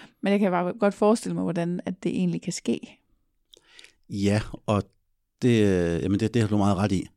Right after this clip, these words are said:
Speaker 2: at, øh,
Speaker 1: Mm.
Speaker 2: det her med, fordi at det er også den følelse, jeg sidder med bagefter, det er, at det, jeg har lavet, før jeg fortalte
Speaker 1: Mm.
Speaker 2: hende,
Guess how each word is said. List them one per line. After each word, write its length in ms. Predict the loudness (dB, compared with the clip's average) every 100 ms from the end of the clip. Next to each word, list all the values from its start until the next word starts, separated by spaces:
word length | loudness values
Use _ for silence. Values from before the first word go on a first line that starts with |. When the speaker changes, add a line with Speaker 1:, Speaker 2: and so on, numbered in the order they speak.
| -6
Speaker 2:
at, 240 | -4 0
øh, 240 | 2 4
Speaker 1:
Mm. 60 | 2 -2
Speaker 2:
det 100 | 0
her 80 | 2
med, 140 | 2 0
fordi 180 | 0
at 100 | -2 -4 _ _ _ _
det 120 | 0
er 60 | 2
også 140 | 0 -2
den 120 | -2
følelse, 360 | -2 -2 0
jeg 100 | -2
sidder 220 | 0 0 0
med 120 | 0
bagefter, 460 | 0 0 -2 -4 -6 _ _ _ _ -2
det 180 | 2 2
er, 80 |
at 300 | 0 -4 -10 -18 _ _ -4
det, 100 | 0
jeg 140 | 0
har 100 | 0
lavet, 340 | -2 -2 -2 -8 _ -6
før 340 | 0 0 0 -8
jeg 80 | -2
fortalte 380 | 0 2 0 0
Speaker 1:
Mm. 60 |
Speaker 2:
hende, 120 | -2